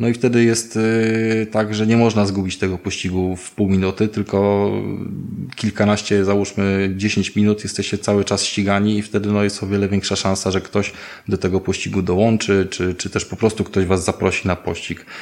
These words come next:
i, i będziecie sobie w ten sposób bawić. Więc to jest fajny dodatek i duży plus jest za to, że, e, że jest jakby spójny z podstawką, że można sobie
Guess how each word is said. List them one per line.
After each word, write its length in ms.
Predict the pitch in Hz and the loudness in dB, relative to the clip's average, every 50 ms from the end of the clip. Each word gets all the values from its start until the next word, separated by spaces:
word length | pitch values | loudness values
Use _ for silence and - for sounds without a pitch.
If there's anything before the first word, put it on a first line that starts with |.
| - - - - - | -16 -16 -16 -12 -6
i, 920 | - 92 87 87 87 85 85 85 85 85 - 98 95 95 95 - - - | -4 -2 0 0 0 0 0 0 -2 -2 -4 -4 -4 -4 -4 -4 -4 -4
i 40 | 101 | -2
będziecie 420 | 95 95 92 87 85 - - 87 | 0 2 2 2 0 -2 -4 -6
sobie 280 | - - - 85 90 - | -4 -4 -4 -4 -4 -6
w 40 | - | -4
ten 140 | - 87 85 | -6 -6 -6
sposób 340 | - - 90 - - 87 | -6 -8 -10 -10 -8 -8
bawić. 300 | 90 87 - - 82 87 | -8 -8 -8 -8 -8 -6
Więc 280 | 90 101 98 98 - - | -4 -2 -2 -4 -4 -2
to 320 | - 120 117 117 113 107 | 0 2 4 4 4 4
jest 140 | 104 101 101 | 4 2 0
fajny 300 | - - 113 113 110 107 | 0 0 2 2 2 2
dodatek 460 | 101 98 101 104 104 - 107 98 - - | 2 2 2 0 2 0 -2 -4 -4 -6
i 560 | - 101 98 98 98 98 98 98 98 95 92 95 95 95 101 | -4 -2 0 0 0 2 2 0 0 -2 -4 -6 -8 -8 -8
duży 420 | 104 101 98 107 123 117 113 107 | -8 -4 0 2 4 4 4 2
plus 260 | - - 113 107 - | 0 -2 -4 -2 0
jest 140 | 107 98 90 | -2 -2 0
za 140 | 101 104 104 | 0 0 0
to, 160 | - 104 98 | 0 -2 -2
że, 380 | 92 - - 101 98 98 98 98 - - - - - - - - - | -2 -4 -2 0 0 2 0 0 -4 -8 -16 -16 -18 -18 -20 -12 -4
e, 1000 | 104 98 98 98 98 95 95 95 95 95 95 95 95 95 95 95 95 95 98 | -2 0 2 2 2 2 2 2 2 2 0 0 0 0 0 0 0 0 -2
że 120 | 95 95 98 | 0 0 0
jest 160 | 98 92 - | 0 0 -2
jakby 320 | 98 92 90 90 98 98 | -2 -2 -2 0 0 0
spójny 480 | 92 - - - - 104 107 104 104 98 | 0 -2 -6 -4 0 4 4 6 4 4
z 60 | - | 2
podstawką, 600 | - - 101 - - 101 101 - - - 101 98 92 | -2 -4 -6 -2 0 0 -2 -2 -2 -2 -2 0 0
że 100 | 95 95 | 0 0
można 280 | 95 95 92 98 92 | 0 0 0 0 -2
sobie 340 | 92 - - 90 92 95 95 | -2 -2 -4 -2 0 0 2